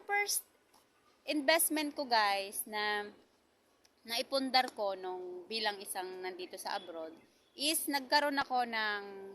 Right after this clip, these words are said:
isang bahay na paupahan doon din mismo sa subdivision namin. Then, nagsosyo kami ng kaibigan ko, ah,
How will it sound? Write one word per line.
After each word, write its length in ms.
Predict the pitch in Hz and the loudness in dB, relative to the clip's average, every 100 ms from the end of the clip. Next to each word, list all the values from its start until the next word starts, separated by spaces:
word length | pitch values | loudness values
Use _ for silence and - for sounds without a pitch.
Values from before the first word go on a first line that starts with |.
| - | -10
isang 280 | 226 247 220 | -4 -4 2
bahay 560 | 254 285 262 214 214 | 4 6 4 2 2
na 80 | 220 | -2
paupahan 800 | 214 208 202 214 226 202 180 180 196 240 - _ _ _ _ | -2 -2 -2 -4 -4 -2 -2 -2 -8 -18 -20 _ _ _ _
doon 240 | 262 277 262 | -2 0 2
din 160 | 262 | 0
mismo 320 | 247 240 240 220 | -2 -6 -6 -6
sa 160 | 220 | -6
subdivision 560 | 233 196 196 190 202 202 | -8 -8 -12 -10 -12 -10
namin. 560 | 180 170 185 196 175 170 | -10 -8 -4 -2 -2 -2
Then, 160 | 175 180 | -4 -2
nagsosyo 480 | 190 - 247 247 269 | -6 -4 -4 -2 0
kami 400 | 277 254 226 220 | 0 0 -2 -4
ng 160 | 214 | -2
kaibigan 560 | 214 202 208 208 233 240 | -2 -4 -6 -4 -4 -4
ko, 360 | 202 175 175 190 - _ _ _ _ _ 202 | -4 -4 -4 -8 -16 _ _ _ _ _ -2
ah, 160 | 185 | -2